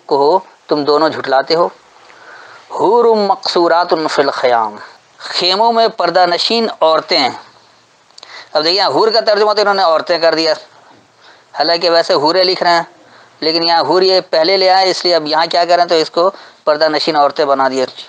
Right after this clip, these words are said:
और यहीं छोड़ दिया। हूर कहा जाता है, यानी हौर जो है, वो हे वावरे बामकसद गुफ्तगू के लिए। तो बामकसद गुफ्तगू है।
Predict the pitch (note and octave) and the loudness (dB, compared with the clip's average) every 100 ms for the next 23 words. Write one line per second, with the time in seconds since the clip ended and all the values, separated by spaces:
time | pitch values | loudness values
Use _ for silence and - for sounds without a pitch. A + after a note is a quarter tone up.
0 | - - C#3 C#3+ C3+ C3+ C3 C3 - - | -10 -4 -2 -2 0 -2 -2 -4 -6 -10
1 | - - - G3+ B3 A#3 G#3 G#3+ G#3 A3 | -16 -6 0 2 2 2 2 2 2 0
2 | G#3 F#3 C#3 D#3+ G#3+ G3+ F3 G3 F#3 C3+ | 0 0 0 2 2 2 2 4 2 0
3 | D#3+ F3+ E3+ F3+ G3 E3+ C3+ D#3+ E3 D#3+ | 0 2 4 2 2 0 0 -2 0 -4
4 | - F3 C#3+ - C#3+ B2+ A#2+ A2 G#2+ G2+ | -2 -4 -4 -4 -4 -2 -4 -6 -12 -16
5 | - - _ - - - _ _ _ - | -20 -20 _ -20 -20 -20 _ _ _ -20
6 | - - - - - - - - - - | -20 -20 -20 -20 -20 -20 -20 -20 -20 -14
7 | - C#3 C3 D#3+ F#3 F3 - F#3 D3 C#3 | -6 -4 -2 0 0 -2 -2 -2 -2 -2
8 | D#3 D#3 F#3+ G#3+ | -2 0 2 2